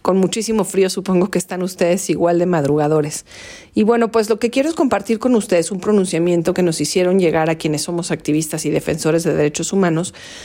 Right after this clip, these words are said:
algunos de los colectivos de familiares de personas desaparecidas, en reacción al informe presentado por el presidente Andrés Manuel López Obrador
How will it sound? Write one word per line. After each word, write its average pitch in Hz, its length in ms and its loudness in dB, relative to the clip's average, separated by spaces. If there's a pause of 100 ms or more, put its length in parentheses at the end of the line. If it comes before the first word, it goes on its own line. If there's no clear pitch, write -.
(180)
algunos 240 420 2
de 240 80 2
los 185 180 -2
colectivos 202 640 2
de 185 100 0
familiares 180 500 2
de 180 80 0
personas 185 420 0
desaparecidas, 165 1000 -2 (760)
en 233 220 2
reacción 220 580 0
al 233 140 2
informe 214 340 4
presentado 185 560 -2
por 175 120 2
el 165 60 2
presidente 180 420 0
Andrés 170 260 0
Manuel 170 280 2
López 160 320 0
Obrador 151 520 0